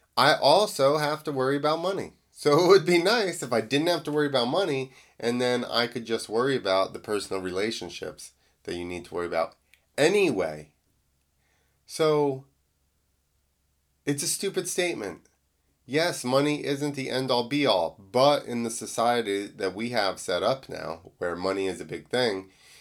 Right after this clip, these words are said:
and it's definitely necessary, I would say that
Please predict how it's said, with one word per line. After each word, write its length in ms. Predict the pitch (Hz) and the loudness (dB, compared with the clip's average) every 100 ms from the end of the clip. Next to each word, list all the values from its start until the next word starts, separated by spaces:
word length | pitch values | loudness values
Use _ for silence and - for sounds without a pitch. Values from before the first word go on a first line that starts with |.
| _ | _
and 120 | 90 85 | -10 -8
it's 100 | - | -4
definitely 380 | 92 - 82 | -4 -2 -6
necessary, 760 | 87 131 139 104 - 76 80 90 _ _ _ _ - | -2 -2 -2 -8 -6 -6 -6 -8 _ _ _ _ 0
I 140 | 101 | 2
would 220 | 127 139 | 2 -2
say 340 | - 90 82 87 | -6 -4 -2 -4
that 360 | 82 78 87 | -4 -4 -4